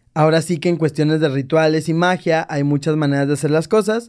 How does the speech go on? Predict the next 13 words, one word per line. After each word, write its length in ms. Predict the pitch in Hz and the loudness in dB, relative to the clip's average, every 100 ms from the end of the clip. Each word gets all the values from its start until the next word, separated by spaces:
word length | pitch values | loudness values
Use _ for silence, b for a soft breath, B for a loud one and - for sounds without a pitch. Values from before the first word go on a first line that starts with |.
| _ | _
y 120 | 233 | 0
a 80 | 247 | 0
fin 180 | 202 175 | -2 -4
de 100 | 175 | -2
cuentas 440 | 160 151 175 180 | -2 0 -2 -2
cada 220 | 147 147 | -4 -4
quien 340 | 143 151 151 151 | -2 -2 0 0
los 160 | 143 | 0
hace 360 | 151 160 185 190 | 0 0 -2 -4
y 100 | 185 | -4
personaliza 840 | 156 156 147 139 135 139 143 170 170 | -2 -2 -2 -2 -2 -2 0 -2 0
como 260 | 139 135 | 0 0
quiera. 340 | 131 131 - | -2 -6 -8